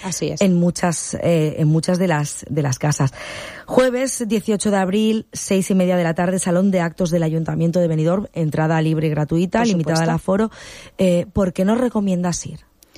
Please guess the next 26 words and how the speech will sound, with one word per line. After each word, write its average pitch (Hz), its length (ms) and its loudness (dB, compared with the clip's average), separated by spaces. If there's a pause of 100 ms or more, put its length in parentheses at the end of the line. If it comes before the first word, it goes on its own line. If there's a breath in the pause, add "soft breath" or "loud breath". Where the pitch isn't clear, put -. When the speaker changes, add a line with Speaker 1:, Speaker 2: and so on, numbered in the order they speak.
(420 loud breath)
Speaker 1:
Pues, 196 500 0
eh, 190 420 4
Speaker 2:
Porque 180 160 2
no 170 80 2
recomiendas 139 560 -2
ir, 180 100 2
claro. 151 300 2
Speaker 1:
por 160 240 2
supuesto, 185 640 -2
yo 185 140 0
voy 208 80 2
a - 20 2
estar 226 220 -2
ahí 240 100 2
la 240 140 0
primera, 233 340 0
no 226 100 -2
me 233 80 0
lo 233 100 0
voy 208 120 0
a 185 80 -2
perder. 180 340 -2 (300 loud breath)
Eh, 202 240 2
pues 233 220 0
sinceramente 302 640 0
porque 214 840 0